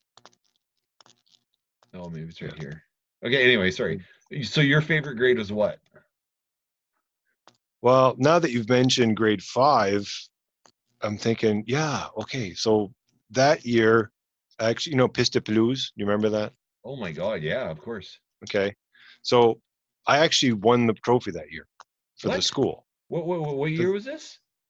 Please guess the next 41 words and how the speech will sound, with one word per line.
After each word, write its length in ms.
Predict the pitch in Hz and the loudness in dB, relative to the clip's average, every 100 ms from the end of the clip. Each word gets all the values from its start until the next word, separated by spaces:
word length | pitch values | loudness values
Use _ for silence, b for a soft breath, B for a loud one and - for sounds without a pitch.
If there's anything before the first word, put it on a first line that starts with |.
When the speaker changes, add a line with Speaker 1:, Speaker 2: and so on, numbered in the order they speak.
| _ _ _ _ _ _ _ - | _ _ _ _ _ _ _ -8
Speaker 2:
Uh, 460 | 101 104 107 107 104 | -4 -2 -2 -2 0
well, 220 | 104 120 | 2 2
it 60 | 123 | 2
would 120 | 113 | 0
have 80 | 113 | 2
been 480 | 113 113 113 110 107 _ | 2 2 2 -2 -4 _
Speaker 1:
Four, 340 | - 110 131 120 | -6 0 0 2
like, 180 | 113 104 | 0 -2
four, 180 | 120 113 | -4 0
five? 260 | 120 156 | 0 0
Was 120 | 151 | -2
it 120 | 110 98 | -4 -6
Wood-, 460 | 95 98 110 110 104 | -8 -6 -6 -6 -4
Speaker 2:
it, 60 | |
Speaker 1:
Woodrow? 320 | 127 156 214 226 | -4 -2 -6 0
Speaker 2:
it 40 | |
would 100 | 123 | 2
have 80 | 123 | 4
been 160 | 117 117 | 2 2
grave, 420 | 104 117 117 104 - _ _ - 113 | 2 4 4 0 -6 _ _ -20 -12
grade 440 | - 113 113 101 | -2 0 0 -2
five, 640 | - - 120 143 87 82 | -6 -2 2 2 0 -6
I 120 | 82 78 | -10 -8
guess, 340 | 90 127 - | -6 -4 -6
if 100 | 95 | -6
that's 300 | 92 92 - | -6 -6 -8
what 160 | 90 85 _ - | -10 -12 _ -12
the 100 | 87 | -6
last 460 | 90 92 90 - - | -2 -2 -2 -6 -10
year 180 | 90 95 | -6 -2
was 180 | 95 87 | -2 -2
at 40 | |
Speaker 1:
Yeah, 40 | |
that 100 | 104 | -6
was 80 | 90 | -4
the 40 | 90 | -4
Speaker 2:
Woodrow. 160 | 113 92 | -4 -2
Speaker 1:
last 320 | 90 87 - | -2 -4 -10
year, 140 | 104 | -12
yeah. 220 | 80 82 87 _ _ _ _ _ _ _ _ - | -10 -10 -14 _ _ _ _ _ _ _ _ -6
Speaker 2:
Yeah. 180 | 101 | -4